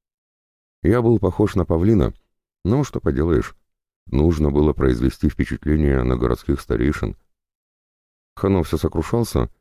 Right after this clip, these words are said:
что у меня не было бороды, но я ему сказал, что мне и так хорошо.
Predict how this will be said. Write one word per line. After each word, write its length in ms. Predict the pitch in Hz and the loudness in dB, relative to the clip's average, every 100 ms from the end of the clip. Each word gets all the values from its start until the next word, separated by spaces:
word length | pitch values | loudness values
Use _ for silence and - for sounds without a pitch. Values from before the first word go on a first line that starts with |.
| _ _ _ - | _ _ _ -8
что 180 | - 78 | 0 2
у 40 | |
меня 180 | 80 80 | 4 2
не 120 | 87 | 2
было 200 | 78 76 | 2 2
бороды, 420 | 76 90 80 60 - _ _ _ _ _ _ - | 0 0 0 0 -4 _ _ _ _ _ _ -2
но 120 | 95 | 2
я 140 | 131 127 | 4 4
ему 160 | 110 | 2
сказал, 380 | - 92 104 101 | 0 0 0 0
что 160 | - 78 | 0 0
мне 160 | 80 | 2
и 40 | 76 | 2
так 200 | 53 - | -2 -2
хорошо. 440 | - 53 - | -4 -4 -6